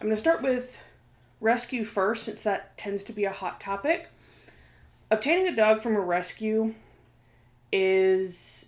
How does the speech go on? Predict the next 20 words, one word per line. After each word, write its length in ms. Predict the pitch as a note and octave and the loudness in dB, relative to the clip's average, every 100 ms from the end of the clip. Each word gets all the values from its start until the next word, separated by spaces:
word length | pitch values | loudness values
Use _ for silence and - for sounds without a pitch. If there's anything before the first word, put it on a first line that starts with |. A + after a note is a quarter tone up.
| _ | _
a 80 | A3 | 0
labor 360 | F#3+ F#3 F#3 F#3+ | 2 2 0 -2
of 120 | F3 | 0
love. 480 | E3+ F3 A3 D4 - - _ | 2 4 2 -2 -12 -20 _
It 140 | - G#3 | 2 4
is 160 | G3+ | 6
not 380 | G3+ G3 A3+ - | 4 2 0 -4
something 440 | - A3 G#3 A3 G3 | -4 -2 0 -2 -2
to 80 | F#3+ | -2
go 220 | F#3+ F3+ | -2 -2
into 320 | F#3 F3+ F#3+ | -4 -6 -8
lightly. 600 | F3 E3 - C#4 E4+ F#4+ - _ _ _ _ _ _ _ _ | -4 -4 -4 -4 -4 -4 -12 _ _ _ _ _ _ _ _
Um, 460 | G#3 G3 G3 F#3+ F3+ - - _ _ _ - | -2 2 0 0 -6 -14 -20 _ _ _ 0
a 100 | G#3 | 4
lot 280 | G#3+ A#3 | 4 4
of 140 | B3+ A3+ | 0 2
dogs, 280 | G#3+ G#3 G#3+ | 2 2 0
especially 540 | G#3 G#3+ G#3 G#3+ F#3+ | -4 -4 -2 -2 -2
older 520 | - F3+ G#3 A#3+ C4 - _ _ _ _ _ _ | -2 0 2 2 0 -10 _ _ _ _ _ _
dogs 720 | B3 B3+ C4 C4 B3 - - | 0 2 2 -2 -4 -6 -8